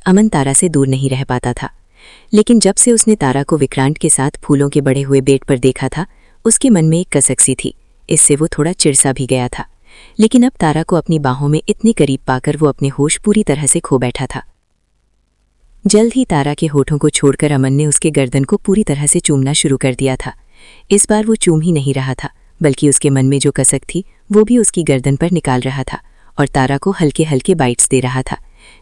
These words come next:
जिससे तारा की हल्की सी सिसकी निकल रही थी।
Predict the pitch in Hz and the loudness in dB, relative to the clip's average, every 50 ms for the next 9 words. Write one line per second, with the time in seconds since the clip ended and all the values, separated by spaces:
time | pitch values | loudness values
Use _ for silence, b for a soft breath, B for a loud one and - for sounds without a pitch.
0 | b 208 226 220 - 262 - - 165 147 151 160 156 - 202 175 165 143 139 - | b 2 2 2 2 0 0 0 0 0 0 0 0 -2 -2 0 0 -2 -2 -2
1 | 156 147 - 190 - - 143 - - - 165 151 127 - 135 131 135 131 131 131 | -2 -2 0 0 0 0 0 -2 0 0 0 0 2 0 0 0 0 -2 -4 -4
2 | - - - | -6 -6 -8